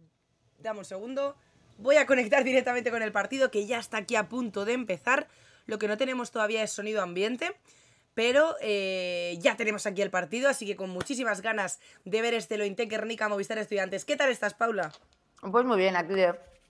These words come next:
Speaker 2: preparada para un partidazo,
Speaker 1: <clears throat>
Speaker 2: la tía.
Speaker 1: Preparada para un partidazo, yo igual. Voy a ver si, creo que se oía un poco. Sí, se oye muy bajito el sonido ambiente. Ahora revisamos a ver si nos lo pueden subir un poquito.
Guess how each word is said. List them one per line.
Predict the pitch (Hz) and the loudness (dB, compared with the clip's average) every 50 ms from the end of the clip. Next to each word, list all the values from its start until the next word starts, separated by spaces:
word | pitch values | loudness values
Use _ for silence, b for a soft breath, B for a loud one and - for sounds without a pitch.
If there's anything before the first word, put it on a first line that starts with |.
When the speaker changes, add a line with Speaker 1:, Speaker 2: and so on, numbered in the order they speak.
| _ _ _ _ | _ _ _ _
Speaker 2:
preparada | _ 180 185 165 175 180 196 202 | _ 2 8 10 12 12 12 12
para | 196 196 196 | 10 8 6
un | 202 | 8
partidazo, | 190 220 - - 160 170 190 185 160 135 131 127 | 8 6 6 8 6 6 6 6 4 -2 -2 -4
Speaker 1:
<clears throat> | - | 0
Speaker 2:
la | - 294 302 | 2 2 4
tía. | 254 180 165 147 143 - - - | 4 4 4 2 2 0 -10 -10
Speaker 1:
Preparada | - 180 175 165 170 175 190 196 | -8 -8 -6 -4 -4 -4 0 0
para | 208 202 | 0 0
un | 196 190 | 0 -2
partidazo, | 180 196 185 185 - 185 190 190 190 - 214 | -4 -4 -4 -2 -4 -2 0 0 0 0 -4
yo | 214 185 190 | -4 -2 -2
igual. | 190 185 170 175 190 202 220 226 | -2 -2 0 2 2 2 4 4
Voy | 214 202 | 4 4
a | 208 202 | 4 4
ver | 214 220 208 | 2 0 -4
si, | - - 233 220 214 202 - - _ _ | -6 -6 -6 -4 -6 -6 -8 -12 _ _
creo | - - 233 269 | -10 -8 -8 -6
que | - 294 262 | -6 -6 -6
se | - - - 175 | -6 -8 -8 -10
oía | 160 180 214 240 | -10 -10 -10 -10
un | 226 202 165 - _ _ _ _ _ _ _ _ | -12 -14 -18 -20 _ _ _ _ _ _ _ _
poco. | _ 190 220 262 - - 285 285 302 _ _ _ _ _ _ _ _ _ _ _ _ _ _ | _ -12 -12 -12 -12 -12 -12 -12 -12 _ _ _ _ _ _ _ _ _ _ _ _ _ _
Sí, | - - 262 226 | -4 -2 -2 -2
se | - - 233 | 0 -2 -4
oye | 262 339 311 | -4 -4 -2
muy | 294 262 240 | -2 -2 -2
bajito | 190 190 151 - - 214 247 - - 285 | -2 -4 -4 -4 -6 -6 -6 0 2 2
el | 269 240 208 | 2 2 -2
sonido | - 208 196 208 220 | -6 -6 -4 -2 -2
ambiente. | 196 175 170 196 240 254 269 262 | -2 -2 -2 -2 -2 0 0 0
Ahora | 240 220 220 | 2 2 0
revisamos | 226 226 220 208 - - 214 208 180 | 0 -2 -4 -6 -6 -8 -8 -8 -6
a | 202 | -8
ver | 196 196 | -8 -8
si | - 208 | -8 -10
nos | 190 185 185 | -10 -6 -6
lo | 185 175 | -8 -6
pueden | - 190 196 190 | -6 -8 -8 -8
subir | - - 185 185 180 | -10 -8 -8 -8 -8
un | 180 165 | -8 -10
poquito. | - 165 151 - 202 214 - 302 339 349 | -12 -12 -10 -10 -10 0 2 2 2 2